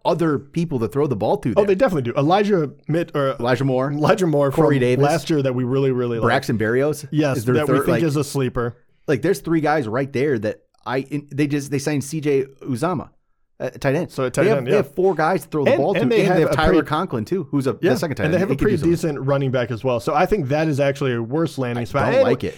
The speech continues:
Speaker 2: and i-, as much as I don't think that it's, like, panic mode on
Speaker 1: Yep.
Speaker 2: Zach Wilson, I, I do think that he could play. It's very <laughs> difficult to play on a bad team. We don't know if he is capable of giving these guys the balls, y-, you know,
Speaker 1: Yep.
Speaker 2: yet.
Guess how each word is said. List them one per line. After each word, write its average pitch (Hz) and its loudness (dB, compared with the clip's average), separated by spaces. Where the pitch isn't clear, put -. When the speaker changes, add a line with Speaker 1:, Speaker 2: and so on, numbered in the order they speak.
Speaker 2:
and 190 0
i-, 175 -8
as 139 -2
much 208 -2
as 156 0
I 147 0
don't 165 -2
think 139 -4
that 127 -2
it's, 120 -8
like, 127 -2
panic 135 -4
mode 135 0
on 123 -4
Speaker 1:
Yep. 135 -8
Speaker 2:
Zach 123 -2
Wilson, 123 -6
I, 160 -4
I 143 0
do 156 0
think 160 -2
that 143 0
he 151 -2
could 139 -4
play. 127 0
It's 135 -6
very 147 -2
<laughs> 160 -2
difficult - -4
to 151 0
play 143 -2
on - -4
a 175 2
bad 127 -2
team. 127 -4
We 202 2
don't 247 4
know 226 2
if 190 0
he 175 0
is 185 4
capable 147 0
of 120 -6
giving 143 0
these 127 -2
guys 123 -2
the 117 -8
balls, 113 -2
y-, 113 -10
you 123 -6
know, 104 -10
Speaker 1:
Yep. 82 -10
Speaker 2:
yet. 135 -4